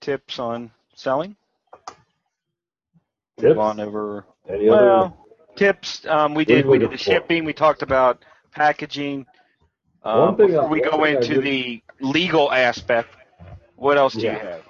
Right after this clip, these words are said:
Speaker 2: What I wanted to say about the shipping, though, is that, um, you know, I made the joke that, you know, you don't owe anybody shit.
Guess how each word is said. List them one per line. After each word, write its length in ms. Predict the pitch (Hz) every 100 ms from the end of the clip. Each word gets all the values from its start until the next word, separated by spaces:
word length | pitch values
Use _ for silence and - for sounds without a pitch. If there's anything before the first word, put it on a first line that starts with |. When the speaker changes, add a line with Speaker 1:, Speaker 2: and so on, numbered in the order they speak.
| _ _ _ _
Speaker 2:
What 240 | 101 113 139
I 60 |
wanted 300 | 170 160 139
to 60 | 104
say 180 | - 127
about 200 | 98 95
the 80 | 98
shipping, 400 | 120 101 95 85
though, 220 | 85 85
is 200 | 82 82
that, 380 | 87 87 85 80
um, 320 | 78 78 76 _ _ _ _ _ _ _ _ _ _
you 80 | 101
know, 60 | 104
I 60 |
made 220 | 113 117 101
the 60 |
joke 300 | 90 104 98
that, 240 | 95 87 87
you 80 |
know, 140 | 85 82
you 160 | 90
don't 160 | 98 87
owe 140 | 95 90
anybody 300 | 80 85 76
shit. 420 | - - 98 101